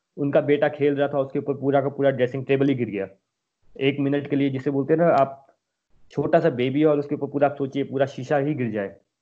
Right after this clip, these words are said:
पर जब उसको कुछ नहीं हुआ, तो फिर आपको उस टाइम पे प्रभु की प्रेजेंस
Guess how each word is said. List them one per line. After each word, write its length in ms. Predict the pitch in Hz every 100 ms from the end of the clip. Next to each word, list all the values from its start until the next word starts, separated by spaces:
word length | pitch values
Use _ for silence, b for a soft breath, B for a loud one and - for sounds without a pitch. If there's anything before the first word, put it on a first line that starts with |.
| _ _ _ - - - - - _ -
पर 120 | 127
जब 400 | 135 123 - 76
उसको 220 | 139 -
कुछ 220 | 143 170 175
नहीं 200 | 160 156
हुआ, 120 | 147
तो 120 | 151
फिर 120 | 160
आपको 220 | 143 156
उस 140 | 147 139
टाइम 120 | 151
पे 60 | 151
प्रभु 240 | 139 139
की 100 | 151
प्रेजेंस 460 | 143 127 151 -